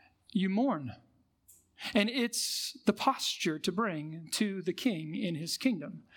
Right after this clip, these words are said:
So you're nothing more than what you are in his kingdom in a way, and you bring nothing into it.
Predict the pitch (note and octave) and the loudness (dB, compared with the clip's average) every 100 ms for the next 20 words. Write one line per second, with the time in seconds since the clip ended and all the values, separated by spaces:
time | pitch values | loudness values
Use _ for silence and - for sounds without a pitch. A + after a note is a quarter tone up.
0 | - - - - A3+ G#3 A3 C4+ D4+ G#3+ | -20 -20 -8 2 2 4 4 6 4 6
1 | C4+ C#4+ A3+ A3 A3+ A#3 G#3 C#4 A#3 F#3 | 6 6 6 4 4 4 6 8 6 4
2 | G#3+ G3 G3+ - C#4+ A3 G3+ G3+ F#3+ D#4+ | 0 0 -2 4 4 6 2 2 4 6
3 | A3+ F#3+ G3+ A#3 B3 G#3+ A#3+ - A3 C4 | 6 4 2 2 2 4 2 2 2 2
4 | D4 - E3 D3+ - | 2 2 2 0 -4